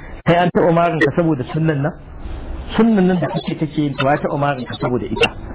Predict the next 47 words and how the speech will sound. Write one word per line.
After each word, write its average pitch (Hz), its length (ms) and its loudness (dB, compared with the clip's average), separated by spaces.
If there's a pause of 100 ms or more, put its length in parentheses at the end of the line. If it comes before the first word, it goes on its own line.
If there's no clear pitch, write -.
(380)
Ba 226 100 6
wanda 220 200 4
ya - 60 0
taɓa 165 180 2
marin 123 240 -2
ka. - 160 -14 (1300)
Wani 202 200 4
ko 226 260 4
zagin 185 280 2
shi 151 100 -4
ba 139 120 0
a - 40 -4
taɓa 139 240 0
yi 131 100 0
ba - 140 4
a 120 100 -2
nan, 117 220 -2
a 101 160 -8
ce 143 80 0
mashi 131 340 0
a 107 60 -2 (160)
zage 113 400 0
shi. - 120 -6 (1700)
To, 135 100 4
sai 180 180 2
a 247 180 2
je 151 160 2
da 147 240 4
fa 139 160 -2
ana 139 220 0
wa'azi, 127 340 -4
a 131 120 -2
jejjefi 147 520 -2
jama'a. 127 400 -4
Jina-jina 240 520 0
ake 190 200 -6
dawowa 165 340 0
fa. 131 140 -6 (1120)
A - 40 4
je 127 200 4
wa'azi, 120 580 2
za 156 140 4
a 139 80 0
je 131 120 0
wa'azin 135 460 0
izala, 120 460 2
sai - 140 -8